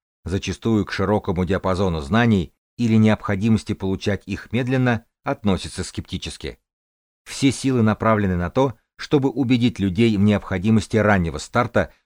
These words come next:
узкой специализации, даже если эта стратегия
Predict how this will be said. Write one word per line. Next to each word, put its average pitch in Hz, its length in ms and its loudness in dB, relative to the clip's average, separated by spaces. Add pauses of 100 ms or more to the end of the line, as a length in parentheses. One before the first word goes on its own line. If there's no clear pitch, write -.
узкой 113 340 -4
специализации, 90 880 -2 (200)
даже 113 300 0
если 113 300 -2
эта 113 280 -6
стратегия 123 680 -2